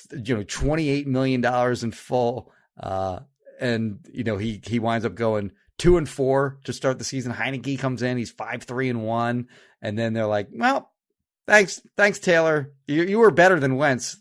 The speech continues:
like, unquestionably. But we're gonna go back to Wentz now." <laughs> And,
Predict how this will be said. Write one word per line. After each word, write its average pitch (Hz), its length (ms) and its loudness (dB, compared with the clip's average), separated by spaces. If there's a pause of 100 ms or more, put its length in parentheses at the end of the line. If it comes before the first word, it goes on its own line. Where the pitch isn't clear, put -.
like, 110 340 -4
unquestionably. 117 880 -2 (420)
But 415 180 -4
we're 427 160 0
gonna 349 100 -2
go 277 80 6
back 277 160 0
to 202 80 4
Wentz 202 280 2
now." 127 360 2 (260)
<laughs> - 140 -4 (1300)
And, - 420 2